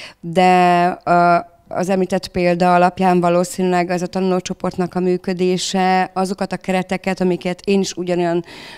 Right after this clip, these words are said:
fontosnak tartok, mint a pedagógusok nagy része, ö, azt gondolom, hogy ez ne-, lehet, hogy ott nem volt meg. Ugye a tanulócsoportokat, illetve a tanodákat, ö, nagyon sokszor avval a kifejezés illetik, hogy így,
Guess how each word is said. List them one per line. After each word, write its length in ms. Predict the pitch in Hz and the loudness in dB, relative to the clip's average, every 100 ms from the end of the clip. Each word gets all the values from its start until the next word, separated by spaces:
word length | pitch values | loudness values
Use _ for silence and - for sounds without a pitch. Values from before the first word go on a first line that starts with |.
| - | -6
fontosnak 600 | 196 185 180 - 175 - | 0 2 0 -2 -4 -4
tartok, 520 | 180 170 170 175 175 | 0 0 0 -2 0
mint 240 | 175 170 170 | 2 2 0
a 40 | |
pedagógusok 580 | 175 175 170 165 - 175 | -2 0 0 -2 -4 0
nagy 280 | 180 180 170 | 2 4 2
része, 600 | 165 165 - 165 180 196 - - - - | 0 -2 -2 0 2 0 -6 -20 -20 -16
ö, 540 | - 185 175 170 170 170 | -6 -2 2 2 2 0
azt 240 | - 170 | 0 -2
gondolom, 320 | - 185 190 190 | 2 4 6 6
hogy 140 | 190 | 4
ez 140 | 196 - - | 2 -2 -6
ne-, 320 | 202 220 202 | 0 2 4
lehet, 220 | 202 190 | 4 4
hogy 100 | 190 | 2
ott 120 | 190 | 2
nem 200 | 196 185 | 4 4
volt 240 | 180 180 190 | 6 4 2
meg. 420 | 165 151 - - - - | -2 -2 -6 -14 -14 -6
Ugye 180 | 185 | -2
a 40 | 190 | 0
tanulócsoportokat, 1080 | 240 247 202 185 - 180 - 180 190 190 | 2 2 2 2 2 2 2 -2 0 -2
illetve 380 | 185 175 - 180 | 0 -2 0 2
a 60 | 175 | 2
tanodákat, 800 | 185 190 180 175 - 185 180 196 | 2 0 2 2 2 -2 -2 0
ö, 160 | 185 180 - - - | 0 0 -6 -18 -2
nagyon 280 | 214 196 180 | 2 4 4
sokszor 500 | - 185 - 175 180 | 2 -4 -2 0 2
avval 280 | 185 190 | 2 4
a 320 | 170 165 165 165 | 4 4 2 -2
kifejezés 500 | 202 196 180 180 - | -6 -4 -4 -4 -4
illetik, 340 | 180 196 196 | -2 -2 -4
hogy 180 | 190 185 | -2 -2
így, 180 | 175 | -4